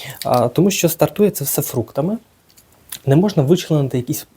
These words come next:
окремий певний фрукт, так? Ти розумієш, що перед тобою корзина певних фруктів, щось одне звідти тяжко відчути.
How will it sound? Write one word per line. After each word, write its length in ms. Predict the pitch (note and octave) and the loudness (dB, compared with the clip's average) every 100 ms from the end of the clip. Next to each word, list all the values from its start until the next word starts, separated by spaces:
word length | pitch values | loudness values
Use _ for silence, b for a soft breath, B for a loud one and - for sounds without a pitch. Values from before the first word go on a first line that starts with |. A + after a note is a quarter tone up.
| - | -6
окремий 500 | C3+ - C#3+ D#3 C3+ | -6 0 2 4 2
певний 420 | - C3 C3 A#2+ | 2 2 4 0
фрукт, 560 | - - D3 - - - | -4 0 0 0 -10 -4
так? 240 | B2+ D3 - | -2 -2 -4
Ти 100 | C3+ | -4
розумієш, 400 | B2 C#3 C#3+ C3+ | 0 2 2 0
що 140 | - | -6
перед 200 | A2+ A#2+ | -6 -6
тобою 300 | B2+ B2 A#2+ | -4 0 0
корзина 440 | A2+ A#2+ A#2 A#2 G#2+ | 0 0 2 0 -2
певних 340 | A2 A2 A2 | -4 -4 -6
фруктів, 440 | - G3+ - G#3+ B B B B B B | -4 -6 -4 -8 B B B B B B
щось 300 | - C#3+ - | -2 0 2
одне 240 | B2+ F3+ | 2 2
звідти 420 | C3+ C3+ D#3 - C#3 - | 2 0 -2 -4 -8 0
тяжко 400 | C#3 C3+ - A#2 | 2 2 -4 -4
відчути. 480 | A2 - A2 - | -4 -8 -12 -12